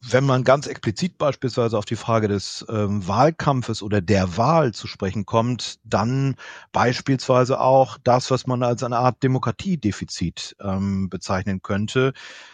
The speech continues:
Wir haben jetzt die Situation bei den kommenden Wahlen, die ja, ähm, sehr bald stattfinden werden, dass rund zehn Millionen Erwachsene in Deutschland nicht bei der Bundestagswahl zweitausendfünfundzwanzig wählen gehen dürfen,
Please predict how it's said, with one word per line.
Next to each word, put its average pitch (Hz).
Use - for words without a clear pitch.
Wir 117
haben 120
jetzt -
die 131
Situation 131
bei 117
den 120
kommenden 120
Wahlen, 113
die 117
ja, 117
ähm, 117
sehr 113
bald 107
stattfinden 113
werden, 113
dass -
rund 120
zehn 143
Millionen 123
Erwachsene 127
in 117
Deutschland 120
nicht -
bei 117
der 117
Bundestagswahl 113
zweitausendfünfundzwanzig 110
wählen 117
gehen 90
dürfen, 123